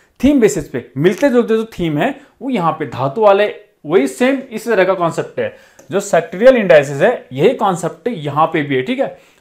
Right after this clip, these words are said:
Nifty पीएससी, Nifty ग्रोथ सेक्टर, तो यहाँ पे ग्रोथ इस तरह की यहाँ पे चीजें नहीं रखी, ठीक है। Nifty सीपीएससी, Nifty इंडिया कंजप्शन, तो उसी तरह का है,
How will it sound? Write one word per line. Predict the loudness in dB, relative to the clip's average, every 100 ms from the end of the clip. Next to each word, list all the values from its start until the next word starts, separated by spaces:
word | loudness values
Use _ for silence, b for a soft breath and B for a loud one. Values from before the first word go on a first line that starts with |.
| -6
Nifty | -6 -4 -8 -6
पीएससी, | 0 0 -2 -8 -10 -8
Nifty | -8 -6 -8 -8
ग्रोथ | -2 -2 -2
सेक्टर, | -6 -6 -4 -4 -6 b b 0
तो |
यहाँ | 0
पे | 2 0
ग्रोथ | 4 6 6 4 -6 -20 _ _ -8
इस | -4 0
तरह | 0
की | 0
यहाँ | -2 -2
पे | -6
चीजें | -4 -2
नहीं | -2 -4
रखी, | -6 -10 -8
ठीक | -4 -4
है। | -6 -12 _ _ _ _ _ _ _ _ _ -12 -6
Nifty | -4 -4 -4 -6
सीपीएससी, | -6 -6 -4 -4 -4
Nifty | -6 -8 -8 -12 -10
इंडिया | -8 -6 0 0
कंजप्शन, | 2 0 -2 -4 -4 -8 -8 b b _
तो | -2
उसी | -2 2
तरह | 2 4
का | 2
है, | 0